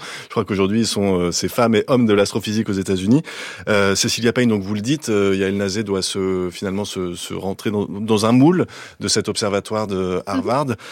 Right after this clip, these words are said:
Speaker 1: En dix-neuf cent trente et un, elle obtient la, la citoyenneté américaine et lors d'un congrès en Allemagne en trente-trois, elle rencontre un certain Sergueï, euh, Gaposchkin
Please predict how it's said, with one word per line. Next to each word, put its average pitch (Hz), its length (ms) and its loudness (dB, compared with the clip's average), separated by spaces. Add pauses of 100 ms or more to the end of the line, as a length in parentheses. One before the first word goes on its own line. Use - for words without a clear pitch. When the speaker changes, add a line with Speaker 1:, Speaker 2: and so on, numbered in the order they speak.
(180)
Speaker 1:
En 101 120 -2
dix-neuf 107 280 0
cent 113 140 0
trente 110 280 -4
et 113 60 2
un, 113 100 2
elle 101 140 2
obtient 120 300 0
la, 120 300 2
la 95 240 0
citoyenneté 98 500 -2
américaine 92 580 -2
et 101 100 -2
lors 98 140 0
d'un 98 120 -2
congrès 104 280 -2
en 107 120 2
Allemagne 101 360 0
en 92 60 -2
trente-trois, 98 540 -2
elle 90 120 -2
rencontre 95 440 -4
un 87 40 -6
certain 92 440 -6
Sergueï, 95 560 -2
euh, 87 180 -4
Gaposchkin 101 640 -2